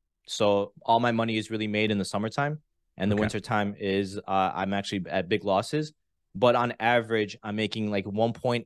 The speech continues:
Speaker 1: eight to two point oh times rent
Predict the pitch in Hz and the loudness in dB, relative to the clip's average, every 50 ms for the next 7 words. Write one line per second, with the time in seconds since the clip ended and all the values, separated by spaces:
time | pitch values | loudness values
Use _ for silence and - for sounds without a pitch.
0 | _ - - 104 110 107 104 - - _ _ _ _ _ _ _ _ _ _ _ | _ -4 0 2 2 2 0 -4 -16 _ _ _ _ _ _ _ _ _ _ _
1 | _ _ _ _ _ _ _ _ _ _ _ _ - - - 104 101 101 98 _ | _ _ _ _ _ _ _ _ _ _ _ _ -10 -2 2 2 2 2 0 _
2 | _ _ _ - - 139 131 110 - 131 120 117 113 110 110 104 - - 110 107 | _ _ _ -6 -2 -2 0 2 2 0 2 4 2 2 2 0 -2 -6 -4 -4
3 | 104 101 92 98 101 98 87 85 - | -4 -4 -4 -2 0 0 0 -2 -8